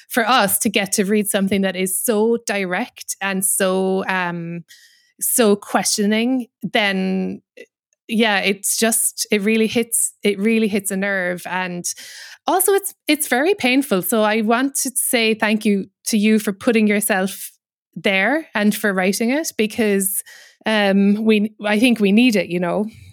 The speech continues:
Um, I think it's a, a really beautiful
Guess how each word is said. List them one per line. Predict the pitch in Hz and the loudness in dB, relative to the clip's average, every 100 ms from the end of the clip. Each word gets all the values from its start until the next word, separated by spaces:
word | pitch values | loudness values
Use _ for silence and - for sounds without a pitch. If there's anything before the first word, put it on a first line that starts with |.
| - - | -20 -8
Um, | 208 202 196 196 190 196 - _ - | -4 -2 0 0 -2 -4 -10 _ -2
I | |
think | 214 220 | 2 2
it's | 226 220 | 2 -2
a, | 202 196 - | -4 -6 -2
a | 208 | 0
really | 202 233 214 | 2 4 4
beautiful | 202 202 185 196 190 185 185 | 4 0 2 -2 0 -2 -4